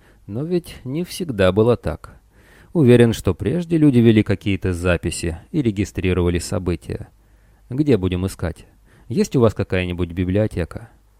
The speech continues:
«Конечно», — ответила она, — «есть прекрасная техническая библиотека,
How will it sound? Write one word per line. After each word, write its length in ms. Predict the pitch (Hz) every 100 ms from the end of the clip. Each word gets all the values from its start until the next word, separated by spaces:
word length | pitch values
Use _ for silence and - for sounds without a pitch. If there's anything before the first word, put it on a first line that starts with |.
| _ _ _ _ _ _ -
«Конечно», — 580 | 185 151 135 113 90 -
ответила 580 | - 87 92 87 85 85
она, — 320 | 85 82 80 - _ - -
«есть 380 | 110 98 107 -
прекрасная 680 | - 87 - 127 165 160 131
техническая 720 | - 95 101 92 95 - 92
библиотека, 800 | 87 87 87 85 82 82 82 85